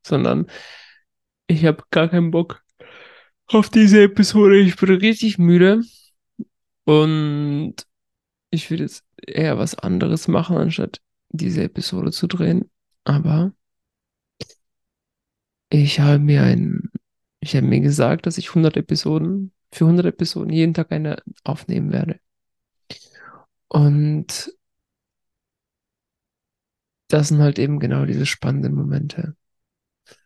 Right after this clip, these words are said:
Äh, und ihr wisst ja, also die, die mich jetzt schon länger hören, ihr wisst ja,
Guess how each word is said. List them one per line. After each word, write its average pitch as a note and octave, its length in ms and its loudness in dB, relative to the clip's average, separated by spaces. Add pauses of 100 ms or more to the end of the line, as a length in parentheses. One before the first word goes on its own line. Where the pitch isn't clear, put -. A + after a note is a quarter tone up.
(520)
Äh, C#3 360 -2
und D3 360 -2 (300)
ihr C#3 120 4
wisst C3+ 240 2
ja, C3+ 120 -2 (240)
also - 300 -6
die, - 180 -2
die - 100 -4
mich D#3+ 220 -4
jetzt E3+ 120 -8
schon E3+ 160 -8
länger C#3 300 0
hören, C#3 260 0
ihr C#3 120 -2
wisst - 240 -6
ja, D#3+ 360 -4